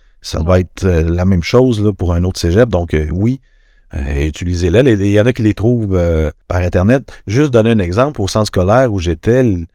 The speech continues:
Speaker 1: je nommais souvent les vidéos comment faire telle chose. Puis
Speaker 2: Ouais.
Speaker 1: on s'est rendu compte que, euh, ils étaient trouvés dans les moteurs de recherche de, de YouTube, puis ils sortaient dans l'algorithme parce que
Speaker 2: <laughs>
Speaker 1: la chaîne, euh, il y a des vidéos, ils ont explosé, là, euh, le total du un million de vues, là, euh,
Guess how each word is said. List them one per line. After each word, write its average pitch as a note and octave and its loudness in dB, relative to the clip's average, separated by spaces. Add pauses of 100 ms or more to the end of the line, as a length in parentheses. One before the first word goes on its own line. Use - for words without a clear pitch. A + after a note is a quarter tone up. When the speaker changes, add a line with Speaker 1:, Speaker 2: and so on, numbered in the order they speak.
(120)
Speaker 1:
je G2 -6
nommais A2+ 0
souvent C3 0
les C3+ -2
vidéos G2+ -4
comment D3+ -2
faire A#2+ -2
telle G2+ -2
chose. F#2+ -4
Puis - -6
Speaker 2:
Ouais. F3 4
Speaker 1:
on G2 -4
s'est B2 0
rendu B2 0
compte D#3 -2
que, C3+ 2 (440)
euh, D#2+ 0
ils F2+ -2
étaient F#2+ 0 (120)
trouvés G2+ 0
dans G#2 4
les F2+ 0
moteurs F#2+ 2
de G2 0
recherche G2 0
de, F2 0
de E2 -2
YouTube, E2+ 0
puis F#2+ -4
ils - -6
sortaient F#2+ 0
dans G2+ 4
l'algorithme F#2 0
parce - -4
que F#2 -2
Speaker 2:
<laughs> - -6
Speaker 1:
la F#2 -2
chaîne, B2 2
euh, D#2 -2 (160)
il D#2 -10
y - -10
a - -12
des F2 -2
vidéos, G#2 2
ils E2+ 2
ont E2+ 0
explosé, F#2 0
là, F#2+ 2
euh, D2+ 0
le D2+ -4
total G#2+ 0
du F2 0
un F2+ 2
million F#2 2
de E2+ 0
vues, G2+ 0
là, F#2 2
euh, D2+ -2